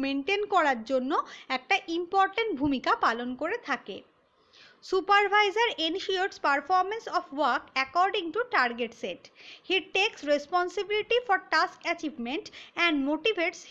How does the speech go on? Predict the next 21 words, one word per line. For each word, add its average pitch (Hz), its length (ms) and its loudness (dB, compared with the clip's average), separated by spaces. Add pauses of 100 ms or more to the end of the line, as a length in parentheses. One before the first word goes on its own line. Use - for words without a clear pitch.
(140)
his 285 100 -4 (140)
workers 311 420 0 (140)
effectively। 208 640 -8 (440)
তাহলে 269 240 -2
সুপারভাইজাররা 403 920 4
কি 415 160 0
করেন? 466 200 2 (120)
নিজেদের 330 260 0 (160)
টার্গেট 311 420 2 (140)
সেট 359 200 0 (120)
করার 392 240 4 (120)
জন্য 240 220 -2 (600)
যে, 285 140 2 (640)
যে 339 120 2 (220)
কাজটা 302 340 2
করার 359 360 2 (100)
দরকার, 285 280 0 (100)
সেটাকে 392 360 0 (140)
অনেক 302 280 0 (180)
এফিশিয়েন্টলি 381 640 -2 (100)
করেন। 214 240 0